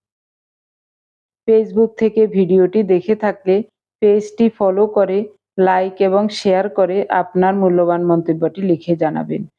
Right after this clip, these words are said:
যে কোনো গঠনমূলক মন্তব্য করতে পারেন, কোনো সমস্যা নাই, আমি আপনাদের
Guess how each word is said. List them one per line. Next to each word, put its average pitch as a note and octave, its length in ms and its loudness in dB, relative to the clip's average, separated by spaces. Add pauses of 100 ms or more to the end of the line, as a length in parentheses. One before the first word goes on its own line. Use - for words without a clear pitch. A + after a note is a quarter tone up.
(280)
যে G#3 180 0
কোনো A3+ 260 0
গঠনমূলক A3 720 2
মন্তব্য G3 400 0
করতে F#3 300 -2
পারেন, A3 300 -2
কোনো G#3+ 260 2
সমস্যা F3 460 -2
নাই, E3 140 0
আমি E3+ 240 2
আপনাদের F3 460 0